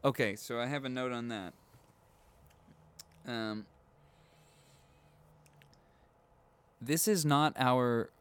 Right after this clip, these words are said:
first time that we've seen Connery threaten somebody from the backseat of a car, is it?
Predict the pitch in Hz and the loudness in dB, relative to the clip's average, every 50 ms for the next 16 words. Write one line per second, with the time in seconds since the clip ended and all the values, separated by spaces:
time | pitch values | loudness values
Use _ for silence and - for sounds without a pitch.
0 | - - - - - - 139 131 127 127 117 - - - - - - _ _ _ | -18 -12 -10 -8 -4 0 0 2 2 0 0 -4 -6 -8 -10 -14 -16 _ _ _
1 | _ _ _ _ _ _ _ _ _ _ _ - - 139 135 131 123 120 120 117 | _ _ _ _ _ _ _ _ _ _ _ -6 -2 0 2 2 2 2 2 0
2 | 117 110 107 113 113 104 - - 139 127 123 117 113 - - 120 117 117 117 113 | 0 0 0 0 0 0 -2 0 0 2 2 2 0 0 0 0 2 2 2 0
3 | 110 107 104 104 101 101 101 _ _ - _ - - - - 135 131 131 131 - | 0 0 0 -2 -2 -6 -8 _ _ -20 _ -18 -14 -6 0 4 4 4 4 2
4 | 127 117 107 - - 120 110 104 104 104 101 - - 110 104 101 92 92 104 98 | 0 -2 -2 0 0 0 0 0 0 0 -2 -2 -4 -4 -4 -4 -2 -2 -2 -2
5 | 98 95 - - - 107 95 98 92 95 - - - 98 92 90 90 87 90 90 | -2 -2 -6 -8 -8 -6 -6 -6 -8 -8 -10 -6 -4 -4 -4 -4 -4 -6 -6 -8
6 | 101 104 - 143 156 160 | -8 -4 -2 -2 -2 -2